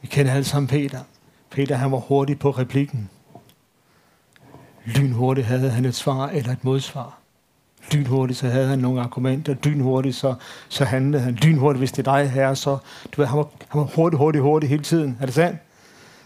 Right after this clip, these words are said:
Der står sådan her, for eksempel i Matthæus fjorten otteogtyve, der springer han ud på bølgen. "Hvis det er dig, herre, så siger jeg, at jeg skal komme." Og han, Jesus, han når engang at sige, puh, så står Peter allerede ude på bølgen.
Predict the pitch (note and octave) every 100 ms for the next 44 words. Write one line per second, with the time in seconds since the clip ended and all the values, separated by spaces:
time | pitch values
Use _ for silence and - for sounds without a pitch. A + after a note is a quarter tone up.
0 | _ _ C#3 D#3 C#3+ C#3+ C#3 C3+ B2+ D3
1 | C#3 B2+ B2 A2 C#3 C3+ - C#3 C#3 C3
2 | C#3 C3+ C3+ C#3+ C#3+ - - - - -
3 | _ - D#3 - D3 C#3+ C#3 D3 D#3+ D#3+
4 | D3 D#3+ F#3 E3 D#3 D3+ - D3 C3+ -
5 | - E3 D4+ A#3 B2+ D3 G#2+ D2+ - _
6 | - - F3+ F#3 F3 D3+ C3+ D3 C#3 C#3+
7 | C#3+ D3 C#3+ D#3+ - - F3+ F3+ E3+ E3+
8 | D#3+ E3+ E3 D#3+ D#3 C#3 D#3 - _ _
9 | _ _ _ _ - - C#3 - - -
10 | D3+ D3+ C#3+ C#3+ C#3+ B2+ B2+ B2 B2+ B2
11 | C3 C#3+ C#3+ A#2